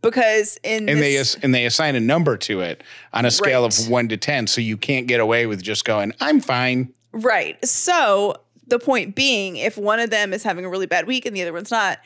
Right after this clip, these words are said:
Speaker 1: it's kind of a check-in so you know, one, where you stand yourself, and two, how you can help the people around you. And, um, so, yeah, we're gonna do that now. Jeff, scale of one to ten, how are you?
Speaker 2: Uh,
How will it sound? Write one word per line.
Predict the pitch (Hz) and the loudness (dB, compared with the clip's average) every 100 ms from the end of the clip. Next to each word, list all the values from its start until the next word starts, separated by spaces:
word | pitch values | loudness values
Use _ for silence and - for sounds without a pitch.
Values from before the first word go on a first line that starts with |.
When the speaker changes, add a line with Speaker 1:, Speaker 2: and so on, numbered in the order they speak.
| - - | -20 -4
Speaker 1:
it's | - 233 | -2 0
kind | 277 | 0
of | 262 | 2
a | |
check-in | 226 - 233 240 233 240 | 0 0 -2 -2 -2 -2
so | - | 0
you | 208 208 | 0 -2
know, | 202 190 185 190 180 - _ | -2 0 0 -2 -4 -8 _
one, | - 214 262 220 | -4 0 2 0
where | 196 | -2
you | 196 185 | -4 -4
stand | - 202 180 | -4 -2 -2
yourself, | - - 233 185 165 - - - - - | -4 -2 2 2 0 -6 -12 -20 -14 -4
and | 208 | -2
two, | - 269 226 | 0 2 2
how | 226 | 2
you | 190 180 | -2 -4
can | 208 | -6
help | 208 175 170 - | -2 -2 -4 -10
the | |
people | 190 185 - | -10 -8 -4
around | 160 143 151 208 | -2 0 -2 -2
you. | 247 302 339 - - - - | -2 0 -2 -8 -20 -14 -2
And, | 226 214 208 208 - | 0 2 0 0 -2
um, | 226 226 | -2 -2
so, | 262 | -4
yeah, | 269 370 160 | 0 0 2
we're | 208 | 0
gonna | 226 240 | -2 -4
do | 247 | 0
that | 240 220 | 0 0
now. | 262 214 175 | 0 -2 -4
Jeff, | - 320 285 90 - | 0 0 0 -4 -8
scale | - - 262 269 | -8 -2 2 2
of | |
one | 262 254 | 0 -2
to | 254 | -2
ten, | 269 214 214 | -2 0 -2
how | 247 - 208 | -6 -2 2
are | 180 | 2
you? | 170 - 214 _ _ _ _ - - - - - _ _ - | 0 -6 -16 _ _ _ _ -16 -14 -16 -16 -20 _ _ -4
Speaker 2:
Uh, | 160 175 170 170 170 165 | 0 4 4 4 4 2